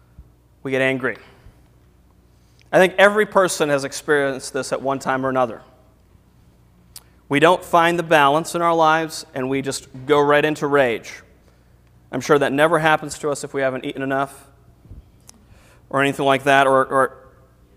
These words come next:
in this text specifically, when the expectation's completely different than what you expected. Every single one of us have mixed expe-, me-, mixed expectations, and they're different from someone else, and then when ours are not met,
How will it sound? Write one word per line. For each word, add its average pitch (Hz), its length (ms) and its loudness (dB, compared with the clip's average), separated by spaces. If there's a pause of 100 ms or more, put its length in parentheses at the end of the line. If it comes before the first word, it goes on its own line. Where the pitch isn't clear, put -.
(260)
in 156 140 0
this 240 240 4
text 156 380 2
specifically, 175 520 -2
when 147 160 2
the 147 80 0
expectation's 151 800 -2
completely 175 480 0
different 160 300 0
than 143 80 -2
what 139 160 -6
you 147 40 -2
expected. - 520 -4 (1000)
Every 311 260 4
single 262 360 2
one 202 220 6
of 143 80 2
us 135 160 0
have 127 200 2
mixed 139 300 -6
expe-, 123 380 -4 (240)
me-, 143 140 0 (180)
mixed 180 280 -2
expectations, 147 840 -2
and 120 100 -6
they're 120 80 -6
different 156 320 0
from 143 140 -10
someone 139 260 -2
else, 170 280 4
and 131 80 -6
then 131 120 -4
when 131 120 -2
ours 165 280 4
are 156 60 0
not 151 160 0
met, 165 320 2